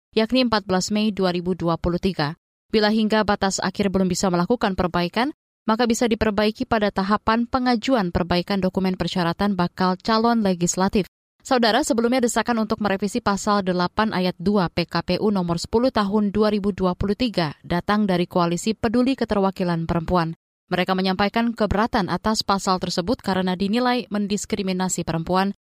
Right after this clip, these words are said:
dalam proses pendaftaran bakal calon legislatif. Deputi Bidang Koordinasi Ekonomi Digital, Ketenagakerjaan, dan U M K M Kemenko Perekonomian R I, Rudi Salahuddin,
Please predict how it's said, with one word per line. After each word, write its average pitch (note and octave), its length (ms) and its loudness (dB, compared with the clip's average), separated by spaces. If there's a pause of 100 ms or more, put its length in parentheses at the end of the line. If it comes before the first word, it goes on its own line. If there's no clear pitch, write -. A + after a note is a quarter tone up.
(100)
dalam G#3 320 2
proses G#3+ 320 -2
pendaftaran G#3 560 0
bakal G#3 560 -2
calon F#3 400 0
legislatif. F3 720 -2 (560)
Deputi A3+ 320 2
Bidang B3+ 240 2
Koordinasi B3 640 2
Ekonomi B3 480 2
Digital, A3+ 400 0
Ketenagakerjaan, G3 880 -2
dan F#3+ 240 0
U F3+ 80 -4
M F#3+ 240 -2
K G3+ 160 -2
M A3 240 0
Kemenko F#3+ 480 -2
Perekonomian F3 640 0
R F#3+ 160 0
I, E3+ 320 -4
Rudi F#3+ 320 2
Salahuddin, G3+ 640 2